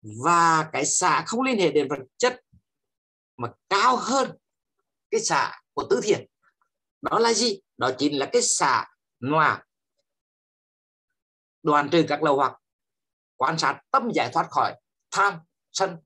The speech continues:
và si. Như khi nãy vừa mà nói, xuyên suốt từ đầu tiếp tới cuối,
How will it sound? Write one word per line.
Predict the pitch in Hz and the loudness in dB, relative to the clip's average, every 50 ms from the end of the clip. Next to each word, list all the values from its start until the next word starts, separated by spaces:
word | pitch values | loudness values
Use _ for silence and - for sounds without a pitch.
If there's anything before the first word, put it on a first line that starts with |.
| _ | _
và | - 107 | -12 -8
si. | - - 170 - - _ _ _ _ _ _ - | -6 -4 -4 -6 -6 _ _ _ _ _ _ -4
Như | 151 170 165 | -4 -4 -2
khi | - 139 | -2 -2
nãy | 123 110 104 104 | -2 -2 -2 -2
vừa | 120 113 | -4 -4
mà | 104 107 | -4 -4
nói, | 104 107 107 110 _ _ _ _ - | -6 -6 -8 -8 _ _ _ _ -12
xuyên | - - - - 269 277 240 | -6 -4 -2 -2 -2 -2 -2
suốt | - - - 226 240 240 - - _ _ - | -2 0 2 0 0 0 -4 -16 _ _ -2
từ | - 156 139 135 | -2 0 0 2
đầu | 143 147 135 117 - | 0 0 0 0 -4
tiếp | 180 185 - | -8 -10 -8
tới | - 120 117 120 | -8 -8 -6 -4
cuối, | 151 143 - - | -4 -4 -4 -6